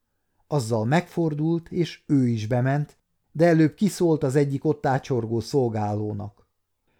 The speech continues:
„Hozzá be egy vödör forró vizet.”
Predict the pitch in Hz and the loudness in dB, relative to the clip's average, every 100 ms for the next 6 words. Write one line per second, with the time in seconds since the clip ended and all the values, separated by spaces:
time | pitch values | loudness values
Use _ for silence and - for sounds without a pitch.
0 | _ _ 151 175 165 156 147 143 135 165 | _ _ -2 2 2 4 4 2 2 4
1 | 151 139 - 170 160 139 123 110 101 87 | 4 4 4 2 4 2 2 -4 -6 -10
2 | - | -16